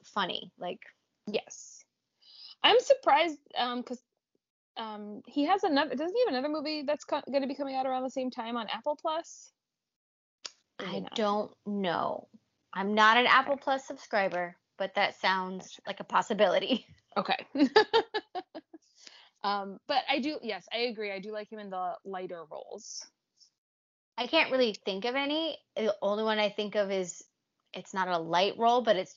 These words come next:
Speaker 1: Django
Speaker 2: Titanic?
Speaker 1: Unchained. Oh,
Speaker 2: Oh.
Speaker 1: I think of J-,
Speaker 2: <laughs>
Speaker 1: Django Unchained, where it's like, he's pretty funny in that, like, like a funny, evil racist, but, you know, he's
Speaker 2: Yeah.
Speaker 1: definitely camping it up,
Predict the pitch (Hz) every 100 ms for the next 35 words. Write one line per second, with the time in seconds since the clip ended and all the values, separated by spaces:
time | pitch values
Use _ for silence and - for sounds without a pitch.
0 | - 196 190 196 196 185 180 220 196 214
1 | 262 - - 208 196 254 330 294 202 214
2 | 202 - - 226 220 214 208 254 202 175
3 | - - 214 208 190 208 202 - 285 _
4 | _ _ 440 - 622 640 - 320 320 240
5 | 208 185 - 214 220 - _ _ _ -
6 | 247 247 240 320 294 269 247 - 277 226
7 | 202 208 226 196 220 208 - - - 202
8 | 170 240 190 - - - 240 226 254 262
9 | 277 220 - 233 226 226 196 202 196